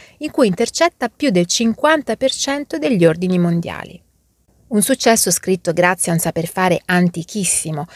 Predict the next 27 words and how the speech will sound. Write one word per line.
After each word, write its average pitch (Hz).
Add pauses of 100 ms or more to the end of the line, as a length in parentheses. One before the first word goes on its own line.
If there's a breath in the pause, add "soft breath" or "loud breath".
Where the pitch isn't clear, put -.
(220 loud breath)
ma 220
sostenuto 277
anche 190
dal 170
gusto 185
per 185
il 233
design 240
che 175
caratterizza 214
tutte -
le 160
declinazioni 160
del 151
Made 156
in 151
Italy 147 (320 loud breath)
e 175
che 160
su -
una 294
barca 175
si 214
apprezza - (120)
anche 190
e 165
soprattutto -